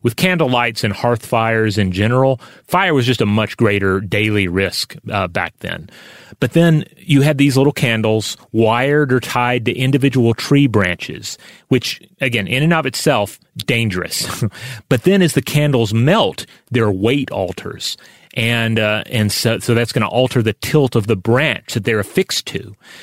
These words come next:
Um, and that's, you know, potentially move, uh,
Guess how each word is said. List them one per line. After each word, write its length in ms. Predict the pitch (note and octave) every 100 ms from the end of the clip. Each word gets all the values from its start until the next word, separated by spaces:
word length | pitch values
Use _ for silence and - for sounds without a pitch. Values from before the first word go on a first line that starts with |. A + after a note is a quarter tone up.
| - -
Um, 360 | G#2+ G2+ G2 - - A#2+
and 160 | A2
that's, 200 | A2+ -
you 60 | G2+
know, 80 | F2+ -
potentially 400 | B2 A#2+ A#2 G#2
move, 320 | G#2+ A#2 A2+
uh, 180 | A2+